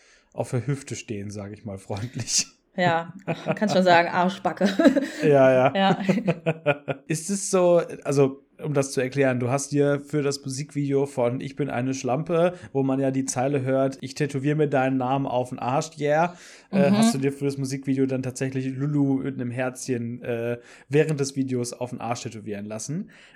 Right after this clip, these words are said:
Speaker 1: Und ich hab gehört, du hast irgendwo erzählt in dem Interview, dass du da, glaub ich, gerade deine Tage hattest
Speaker 2: <laughs>
Speaker 1: und einen Tag vorher eine covid-Impfung bekommen hast.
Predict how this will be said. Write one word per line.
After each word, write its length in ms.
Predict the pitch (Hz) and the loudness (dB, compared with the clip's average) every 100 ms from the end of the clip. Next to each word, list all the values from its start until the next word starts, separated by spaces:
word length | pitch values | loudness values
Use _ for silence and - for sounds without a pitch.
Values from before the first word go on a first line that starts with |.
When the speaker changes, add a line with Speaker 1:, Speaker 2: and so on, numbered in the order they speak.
| _ | _
Speaker 1:
Und 120 | 143 | -4
ich 60 | 135 | -2
hab 140 | 170 | 0
gehört, 320 | 185 156 170 | 0 2 2
du 40 | 151 | 0
hast 180 | 135 139 | -2 -2
irgendwo 300 | 160 160 160 | -2 0 -2
erzählt 640 | 127 - 147 143 156 151 | -2 -6 -4 0 0 -4
in 80 | 143 | -6
dem 140 | 135 | -6
Interview, 420 | 143 151 135 143 | -4 -6 -6 -4
dass 220 | 139 139 - | -4 -4 -8
du 100 | 127 | -6
da, 220 | 127 123 | -2 -2
glaub 240 | 127 127 | -2 -4
ich, 140 | 135 - | -6 -8
gerade 260 | 127 135 | -4 -2
deine 240 | 131 123 120 | -2 -4 -6
Tage 380 | 123 131 170 165 | -6 -4 -2 -4
hattest 440 | 175 185 180 - | -4 -4 -4 -2
Speaker 2:
<laughs> 260 | 254 - - | 0 -2 2
Speaker 1:
und 400 | 175 180 - 190 | 2 2 -4 -6
einen 120 | 165 | -2
Tag 260 | 156 151 | 2 2
vorher 340 | 151 160 160 156 | 0 2 6 6
eine 160 | 147 139 | 2 -2
covid-Impfung 720 | - 175 147 135 127 123 120 | 2 2 2 -2 -6 -4 -4
bekommen 440 | 120 117 107 113 | -4 -6 -6 -6
hast. 420 | 113 120 151 - | -4 -4 -6 -10